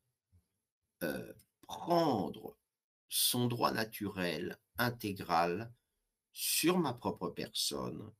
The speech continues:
sur mes biens et sur moi-même. Cette menace a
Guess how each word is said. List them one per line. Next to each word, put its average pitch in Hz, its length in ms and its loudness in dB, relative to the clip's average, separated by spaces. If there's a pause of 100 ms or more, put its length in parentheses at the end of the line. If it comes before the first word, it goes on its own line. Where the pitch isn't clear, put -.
sur - 360 -4
mes 90 180 0
biens 80 360 -6
et 95 80 -4
sur 82 240 -2
moi-même. 76 640 -10 (1040)
Cette - 300 8
menace 202 800 8 (2500)
a 143 260 12